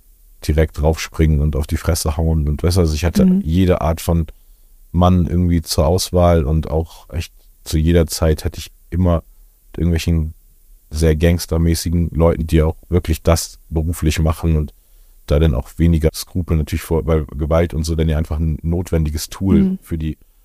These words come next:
Speaker 1: Präservation der eigenen, des eigenen Statuses dient, so. Und ich hab echt so immer alle möglichen Türen offen gehabt, so durchzugehen und mich einfach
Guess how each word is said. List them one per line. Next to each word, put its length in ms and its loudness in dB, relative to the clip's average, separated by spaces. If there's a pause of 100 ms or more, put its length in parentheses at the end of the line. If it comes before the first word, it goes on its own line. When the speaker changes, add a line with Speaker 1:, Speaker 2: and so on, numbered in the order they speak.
(160)
Speaker 1:
Präservation 840 -2
der 200 0
eigenen, 460 -2
des 160 -4
eigenen 300 2
Statuses 640 -2
dient, 280 0
so. 180 -2 (580)
Und 120 -2
ich 160 -6
hab 140 -8
echt 200 -6
so 160 -2 (180)
immer 400 -2 (480)
alle 160 -2
möglichen 400 -2
Türen 300 0
offen 260 -2
gehabt, 380 -2
so 180 -2
durchzugehen 560 -4
und 140 -4 (360)
mich 180 -4
einfach 300 -4